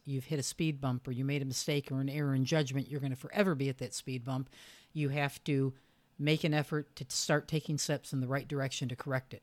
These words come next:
whether it be getting in shape, finding a new career, getting your finances in order, whatever it may be.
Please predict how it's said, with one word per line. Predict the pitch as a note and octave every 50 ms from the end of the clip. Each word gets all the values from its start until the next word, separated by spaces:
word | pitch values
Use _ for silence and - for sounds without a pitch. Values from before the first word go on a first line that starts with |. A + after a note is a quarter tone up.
| - _ _
whether | D3+ C#3+ C3+ C#3+ C#3
it | - C3+
be | C#3+ C3+ C3 B2 B2 B2+
getting | - D3+ C#3+ D3 D3 C#3 C3
in | B2 B2+
shape, | - - F3+ E3+ D#3+ - - - - _ _ _
finding | - D#3+ C#3+ C#3 C3+ C3 C3
a | C3
new | C3 C3 B2+
career, | B2+ - - D3 C#3 D#3+ D#3+ D#3 D3 D3 D3 - - _ _ _ _ _ _ -
getting | D#3+ C#3+ C#3+ C#3
your | B2+ B2
finances | - - D3 C#3 C3+ C3 B2 B2+ - C#3+ B2+ A2+
in | B2+ A#2
order, | A2+ A2 G#2 G2+ F#2+ - _ _ _ _ _ _ _ _ _ _ _ _ _
whatever | C3+ C#3+ C#3 D3 D3 C#3+ D#3 D3+ D3
it | A2
may | C#3+ C#3 C3
be. | A#2+ A#2+ G#2 -